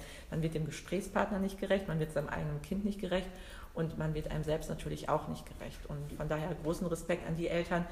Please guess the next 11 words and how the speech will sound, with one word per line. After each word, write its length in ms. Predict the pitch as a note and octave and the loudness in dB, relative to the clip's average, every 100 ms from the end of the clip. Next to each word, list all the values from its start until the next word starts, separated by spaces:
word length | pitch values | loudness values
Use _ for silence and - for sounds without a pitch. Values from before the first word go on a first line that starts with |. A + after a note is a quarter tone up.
| - - - - - | -6 -10 -10 -8 0
die 180 | E3+ - | 0 2
im 160 | E3+ | 2
Homeoffice 480 | E3 F3 - F3 E3 | 4 4 4 0 2
sehr 200 | F3 F3+ | 4 6
eingespannt 720 | E3 F#3 G3 - G3 G3 G3+ | 4 2 0 0 2 2 4
waren 220 | G3 G3 | 4 4
und 120 | E3+ D#3+ | 2 2
auch 100 | D#3+ | 2
mit 120 | D#3+ | 0
dem 120 | D#3 | 2
Homeschooling. 640 | D#3 F#3+ G3+ - G#3+ A3 | 2 2 0 4 6 6